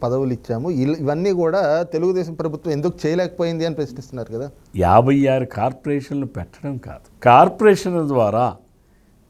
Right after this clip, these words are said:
Speaker 2: నేను అడుగుతా ఉన్నాను, వైసీపీలో పదవులు పొందినటువంటి కార్పొరేషన్ చైర్మన్లు కావచ్చు, డైరెక్టర్లు కావచ్చు, ఈ ఆంధ్రప్రదేశ్ రాష్ట్రంలో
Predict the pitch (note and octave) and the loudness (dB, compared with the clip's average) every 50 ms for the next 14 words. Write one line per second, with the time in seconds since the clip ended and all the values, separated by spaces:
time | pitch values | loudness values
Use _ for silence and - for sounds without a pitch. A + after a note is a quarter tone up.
0 | _ _ _ - A#2+ D3 G3 A#3 A#3+ A3+ G#3 G3 G3+ G#3 G3+ G#3+ G3 F3+ E3+ F3 | _ _ _ -4 0 2 4 4 6 6 6 6 4 2 4 4 4 4 4 2
1 | E3 C#3 A2+ A2+ A2+ A#2+ C3+ D#3 D#3+ - - D#3 D3+ C#3 - C#3+ C#3 C3 C3 C#3+ | 0 0 -2 -2 0 0 0 0 -2 -4 -4 -4 -4 -4 -4 -6 -6 -4 -2 -2
2 | F3+ G3 - - B2+ A#2+ A#2 B2+ C3 D3 D3 C3+ C3 C3+ B2 A#2+ A#2 A#2 A2+ A2 | -2 -2 -2 -2 -2 0 0 0 -2 -2 -2 -4 -4 -6 -6 -4 -4 -4 -4 -6
3 | - A2 G#2 G2 - F#3+ - - A#2 A2 G#2 - - G2+ F#2 - - E3+ F3+ - | -6 -6 -8 -8 -8 -8 -6 -4 -4 -4 -4 -6 -8 -10 -10 -8 -8 -10 -8 -6
4 | - A2+ G#2 G2 G2 G2 G2 F#2+ F2+ F#2 F2+ F2+ E2 E2 - - F#3+ - - G2+ | -6 -6 -4 -4 -6 -6 -8 -6 -8 -8 -8 -10 -10 -12 -12 -12 -10 -8 -8 -10
5 | E2 D#2+ - - - F#2+ F2+ E2+ E2+ - - - _ _ _ _ _ _ _ - | -10 -12 -16 -20 -20 -20 -20 -20 -20 -20 -20 -20 _ _ _ _ _ _ _ -20
6 | - - - - - - B2+ E3+ G3+ G#3 G3+ F3 D#3+ E3 E3+ E3 E3 D#3+ - C#3+ | -20 -20 -20 -12 -4 0 2 4 6 8 8 10 10 8 8 6 4 2 0 0
7 | C#3 C3+ C#3 C#3 C#3 - - G#2+ G2 E2+ - - - F#2 E2+ E2 E2+ G2+ B2 - | 0 0 0 0 -2 -4 -6 -8 -8 -8 -10 -14 -12 -12 -10 -6 -4 -4 -4 -4